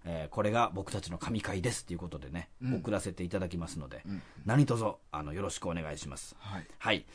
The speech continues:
Speaker 1: では、アドレスを申し上げますが、アドレスはすべて小文字で、
Speaker 2: はい。
Speaker 1: 漫画軍ツーアットマークジーメールドットコム。漫画軍、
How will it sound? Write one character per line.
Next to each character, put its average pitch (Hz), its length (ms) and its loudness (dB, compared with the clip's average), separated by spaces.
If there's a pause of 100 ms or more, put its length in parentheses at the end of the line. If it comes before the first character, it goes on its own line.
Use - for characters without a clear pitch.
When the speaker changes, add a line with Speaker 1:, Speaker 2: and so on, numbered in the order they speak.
(160)
Speaker 1:
で 151 80 12
は、 127 200 10
ア 107 120 8
ド 123 100 4
レ 107 100 6
ス 95 220 -2
を 90 240 2
申 95 140 2
し - 120 2
上 80 80 4
げ 80 120 0
ま 76 140 0
す - 160 -6
が、 113 280 6
ア 107 140 4
ド 110 80 4
レ 104 100 4
ス 110 100 0
は - 60 2
す - 160 4
べ 196 100 8
て 120 120 0
小 101 160 -2
文 87 140 0
字 80 100 -10
で、 80 80 -4
Speaker 2:
は 82 60 -2
い。 - 20 -2
Speaker 1:
漫 185 340 4
画 180 140 6
軍 82 280 -2
ツ - 180 0
ー 104 140 2
ア - 60 -6
ッ 87 100 -2
ト 101 100 -4
マ 85 100 0
ー - 20 -6
ク 73 140 -8
ジ 80 160 -4
ー 139 80 4
メ 123 100 2
ー 90 80 -2
ル 82 80 -4
ド 76 80 -6
ッ - 100 -14
ト 78 160 -6
コ 107 140 0
ム。 87 140 0 (260)
漫 135 220 8
画 143 120 10
軍、 110 440 2